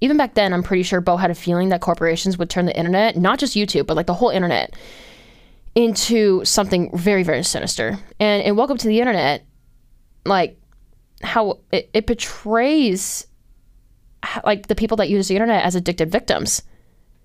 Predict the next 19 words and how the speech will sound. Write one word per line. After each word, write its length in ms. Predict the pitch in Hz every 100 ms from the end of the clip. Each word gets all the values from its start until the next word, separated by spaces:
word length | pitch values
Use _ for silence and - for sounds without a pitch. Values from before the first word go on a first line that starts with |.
| _ - 208
And 100 | 202
it 60 |
basically 340 | 208 - 220 190
proves 280 | - 202
his 140 | 185 180
two 180 | - 196
thousand 240 | 185 185
nine 180 | 180 180
predictions 540 | 175 175 - 135 175
correct. 480 | - 165 85 65 - - _ _
It 140 | 208 208
basically 360 | 214 254 220
was 100 | 196
just 100 | 202
like, 140 | 196 175
"Yeah, 280 | 170 220 170 - - - - -
I 140 | 185
was 160 | 175 180
right. 320 | 190 135